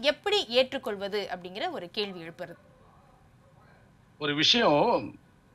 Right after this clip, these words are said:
Speaker 2: இப்ப நடந்து முடிந்த இந்த செயற்குழு, பொதுக்குழு, இவர்களுக்குள்ள அந்த மாறி மாறி நீதிமன்றம் போறது, நீதிமன்ற தீர்ப்பு,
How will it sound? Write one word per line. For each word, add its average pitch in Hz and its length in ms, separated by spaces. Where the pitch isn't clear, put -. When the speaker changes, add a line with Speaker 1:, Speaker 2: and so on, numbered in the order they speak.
Speaker 2:
இப்ப 160 240
நடந்து 170 420
முடிந்த 196 380
இந்த 165 160
செயற்குழு, 175 480
பொதுக்குழு, 151 500
இவர்களுக்குள்ள 190 720
அந்த 170 240
மாறி 165 320
மாறி 175 280
நீதிமன்றம் 156 800
போறது, 151 320
நீதிமன்ற 170 480
தீர்ப்பு, 160 440